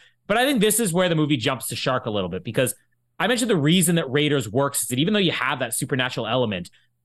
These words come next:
it's never explained what you're seeing, and it only comes in the last ten minutes of the movie.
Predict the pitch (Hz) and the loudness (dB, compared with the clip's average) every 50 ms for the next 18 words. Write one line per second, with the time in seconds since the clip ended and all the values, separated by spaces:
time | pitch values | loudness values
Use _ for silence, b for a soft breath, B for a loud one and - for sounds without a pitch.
0 | _ - 185 175 170 220 247 294 240 - - - - 131 147 165 180 165 127 107 | _ -2 -2 0 2 2 2 2 2 0 -2 -4 -2 -2 0 0 0 0 0 -2
1 | 135 151 - 170 131 - - - 131 139 160 175 180 160 156 160 143 151 175 226 | -2 -2 0 -2 0 0 0 0 0 0 0 0 0 0 0 0 2 0 0 0
2 | - - - - 147 170 160 170 135 117 123 123 123 - - - - 139 139 139 | -2 -4 -2 -4 -2 -2 0 -2 -2 0 -2 -2 -4 -6 -8 -4 -4 -2 0 0
3 | 143 151 147 - 131 113 101 104 113 123 156 190 220 220 208 | 0 0 0 -2 -2 -2 0 0 0 2 2 2 0 0 -4